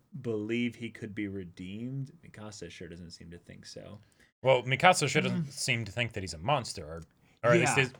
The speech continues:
Speaker 2: isn't admitting to herself maybe that he is.
Speaker 1: Yeah, I think, I think the thing that's really important to bring up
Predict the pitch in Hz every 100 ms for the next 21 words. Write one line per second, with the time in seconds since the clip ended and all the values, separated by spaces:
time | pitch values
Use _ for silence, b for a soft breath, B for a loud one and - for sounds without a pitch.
0 | - - 104 98 107 120 104 104 98 104
1 | 92 101 98 87 85 104 85 76 - -
2 | 143 - - 131 - 220 226 - _ _
3 | - 143 - 269 226 180 147 180 151 139
4 | 151 156 143 156 147 131 123 123 117 127
5 | 143